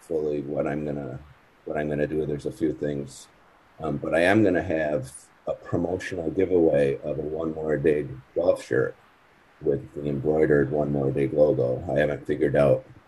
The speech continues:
how quite I'm gonna do that yet, but, uh, listen in next time and, uh, see how you can get a chance to win that.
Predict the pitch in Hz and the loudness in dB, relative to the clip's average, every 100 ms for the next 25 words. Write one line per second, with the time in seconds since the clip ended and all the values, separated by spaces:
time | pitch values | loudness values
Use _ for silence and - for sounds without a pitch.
0 | _ _ _ _ _ _ - 82 85 87 | _ _ _ _ _ _ 2 6 8 6
1 | - 95 95 - 90 92 90 82 92 92 | 4 4 6 2 -2 0 0 2 4 4
2 | 87 90 92 101 - 80 73 73 71 67 | 2 2 2 0 -2 -2 0 2 2 0
3 | 69 - _ _ _ _ 85 - 85 78 | -4 -14 _ _ _ _ -8 -6 -6 -4
4 | 80 78 - - 87 92 101 107 - - | -4 -4 -6 0 2 4 2 -2 -12 -6
5 | 73 73 73 71 71 76 _ _ _ _ | -4 0 0 0 -2 -6 _ _ _ _
6 | _ - 73 78 80 69 78 78 78 - | _ -8 2 6 6 4 0 0 0 0
7 | 82 87 - - - 80 90 98 73 71 | 0 0 -6 -16 -6 0 4 4 2 -2